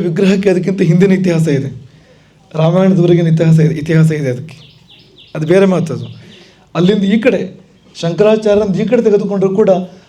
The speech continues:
ಆ ನಿರಂತರತೆ, ಪ್ರತಿನಿತ್ಯ ಪೂಜೆ ಆಗುವಂಥದ್ದು, ಪ್ರತಿ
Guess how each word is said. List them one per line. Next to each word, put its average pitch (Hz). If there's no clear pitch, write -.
ಆ 196
ನಿರಂತರತೆ, 226
ಪ್ರತಿನಿತ್ಯ 254
ಪೂಜೆ 180
ಆಗುವಂಥದ್ದು, 135
ಪ್ರತಿ 180